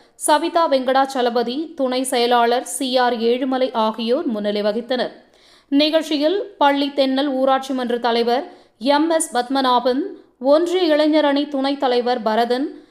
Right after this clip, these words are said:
மாவட்ட நிர்வாகிகள் மணிமாறன், ரமேஷ்,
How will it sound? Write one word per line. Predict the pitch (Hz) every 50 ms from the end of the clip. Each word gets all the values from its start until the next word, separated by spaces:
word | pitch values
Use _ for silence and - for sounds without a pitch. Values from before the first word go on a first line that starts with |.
| _ _
மாவட்ட | - 240 247 269 277 294 311 330 311 - 359
நிர்வாகிகள் | 339 302 302 294 269 285 277 285 277 285 262 - 262 254 269 254
மணிமாறன், | 247 220 226 226 240 269 269 262 262 247 240 240 240 269 285
ரமேஷ், | 233 233 226 226 226 233 240 277 294 - -